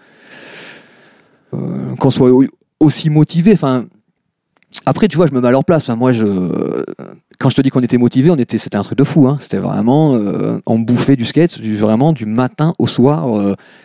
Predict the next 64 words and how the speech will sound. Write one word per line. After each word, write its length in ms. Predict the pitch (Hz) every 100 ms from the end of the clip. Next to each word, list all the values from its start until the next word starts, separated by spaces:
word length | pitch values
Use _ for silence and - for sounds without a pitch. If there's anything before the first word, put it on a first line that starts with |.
| _
dans 140 | - 110
toutes 240 | - 151
les 80 | 139
conditions. 840 | - 131 123 123 - 147 151 156
Je, 120 | 127 117
euh, 180 | 107 110 - - - - - -
tu 60 | -
sais, 60 | -
moi, 100 | 151
je 60 | 135
me 40 |
rappelle 220 | 117 127
mon 120 | 127 120
premier 300 | - 139 131
flip. 340 | - 180 196 220 _ _ _ -
Euh, 160 | 120
je 100 | 117
me 80 | 120
rappellerai 380 | 107 104 110 147
le 80 | 127
jour 140 | 117
où 60 | 123
je 80 | -
crèverai, 380 | - 113 151 170
je 60 | -
te 80 |
dirai 240 | 113 110 135
mon 120 | 117
premier 200 | 110 107
flip, 120 | -
c'était 220 | 156 120
à 60 | 110
ce 100 | -
moment-là, 460 | 127 113 113 135 147
avec 180 | 120 -
telle 180 | 123
personne, 600 | - 110 - 135 151 143
euh, 320 | 123 110 107 92
sous 180 | -
la 140 | 143 120
pluie, 560 | - 151 165 170 160
avec 180 | 131 127
mes 100 | 131
copains 260 | 123 135 135
de 40 |
Kaira, 340 | 117 131 131 147
justement, 240 | - 127
qui 120 | 131
skataient 320 | - 127 120 127
pas 260 | 135 139
et, 100 | 113 - _ - - _ _ -
et 120 | 127
qui 280 | - - 131
étaient 220 | 123 127
là 140 | 131 143
et 20 |
qui 140 | -
nous 100 | 139
regardaient 380 | 135 139 135 127
faire, 240 | 139 160
et 40 | 135
je 80 | 120
voulais 140 | 135
arrêter, 480 | 127 131 - 180